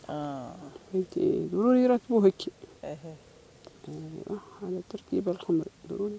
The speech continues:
Speaker 1: مم.
Speaker 2: زمان،
Speaker 1: و-،
Speaker 2: زمان
Speaker 1: وهذه
Speaker 2: يلبسوا العروس مع نسخة.
Speaker 1: أيوة، يعني مهم جدًا.
Speaker 2: أي زمان ما شاء الله، يا ما لبست الخمر ما لبست زمان.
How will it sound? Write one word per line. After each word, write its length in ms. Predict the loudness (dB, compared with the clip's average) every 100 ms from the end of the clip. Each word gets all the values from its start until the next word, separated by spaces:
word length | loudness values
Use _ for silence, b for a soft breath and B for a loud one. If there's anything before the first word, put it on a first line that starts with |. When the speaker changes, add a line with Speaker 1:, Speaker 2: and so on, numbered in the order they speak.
| -10
Speaker 1:
مم. 1500 | -12 -12 -20 -20 -20 -20 -20 -20 -20 -20 -20 -20 -20 -18 -16 -16 -20 B B
Speaker 2:
زمان، 400 | 0 2 4 4
Speaker 1:
و-، 420 | 6 4 4 4 8
Speaker 2:
زمان 120 | 10
Speaker 1:
وهذه 80 | 10
Speaker 2:
يلبسوا 560 | 8 4 0 2 2
العروس 500 | 2 2 4 4 2
مع 500 | 2 4 6 6 4 0 0
نسخة. 460 | 0 0 0 0 0 -2 -20 -20 -20 -20 -18 -2 6
Speaker 1:
أيوة، 360 | 8 10 10 10
يعني 280 | 8 8
مهم 280 | 8 10 10
جدًا. 460 | 10 6 6 2 2 -2
Speaker 2:
أي 560 | 2 2 2 4 4 4
زمان 340 | 6 6 6 2
ما 60 |
شاء 280 | 0 -6 -8
الله، 220 | -4 0
يا 260 | 2 2 2 B B -20 -6 -2
ما 100 | 0
لبست 340 | 0 -2 -6
الخمر 260 | -4 0 2
ما 200 | 2 2
لبست 200 | 2 0
زمان. 320 | 2 0